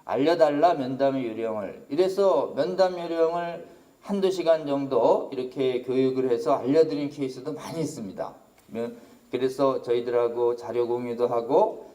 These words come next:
또 정보 공유도 한 다음에 일어나는 경우가 많이 있는데요. 여러분, 기도해 주시면서 우리 운동의 성패 여부는 전국의 지역구에서, 특히 여당의 지역구에서, 야당도 가리지 않고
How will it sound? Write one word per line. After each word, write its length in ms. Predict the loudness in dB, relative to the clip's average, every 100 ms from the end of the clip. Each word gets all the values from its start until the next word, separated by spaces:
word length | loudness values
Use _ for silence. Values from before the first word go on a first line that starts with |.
| _
또 120 | -10
정보 340 | -4 -4 -2 -2
공유도 380 | -2 -4 -6 -6
한 180 | -6
다음에 480 | 0 0 0 -2 -4 -8 -20 _
일어나는 480 | 0 2 2 0 -4
경우가 300 | -6 -4 -6
많이 220 | -6 -10
있는데요. 640 | -8 -6 -6 -4 -2 -2 -6 -18 -20 -4
여러분, 320 | 2 2 2
기도해 360 | -2 4 4 4
주시면서 840 | -4 -2 -4 -4 0 0 0 -6 -20 _ _
우리 200 | 0 6
운동의 400 | 6 6 2 2
성패 400 | -2 -6 -2 4
여부는 640 | 4 4 -2 -4 -6 -10 -20 -20 _ _ _
전국의 520 | 0 2 2 4 4
지역구에서, 800 | 2 0 0 2 0 2 -4 -4
특히 420 | -10 -14 -6 2
여당의 500 | 2 4 2 2 -2
지역구에서, 580 | -2 -4 -4 -6 -4 -2
야당도 480 | 0 0 -2 -4 -6
가리지 380 | -6 -6 -8 -8
않고 480 | -8 -8 -6 -6